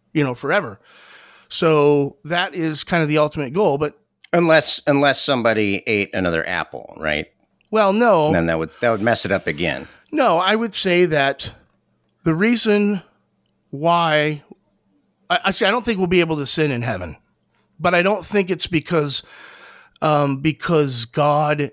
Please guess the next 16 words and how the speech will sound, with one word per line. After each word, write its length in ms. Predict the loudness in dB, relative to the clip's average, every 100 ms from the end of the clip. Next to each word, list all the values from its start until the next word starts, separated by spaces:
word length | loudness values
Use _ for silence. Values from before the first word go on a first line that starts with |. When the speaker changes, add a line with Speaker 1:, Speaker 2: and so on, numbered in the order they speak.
| -4
Speaker 1:
is 460 | -2 2 2 2
Speaker 2:
Hmm. 60 | -2 _ _ _ _
Speaker 1:
stopping 600 | -8 -2 -2 -2 -2 -2
us 120 | -2
from 200 | -2 -2
sinning. 480 | -2 -2 -4 -10 -18 _ _
The 140 | 0
way 240 | 2 4 2
I 40 |
like 180 | 2 0
to 60 | 2
Speaker 2:
Mm-hmm. 100 | 2
Speaker 1:
explain 500 | 2 -2 0 0 0
it 140 | -2
is 160 | -6 -2
this, 400 | -2 -2 -4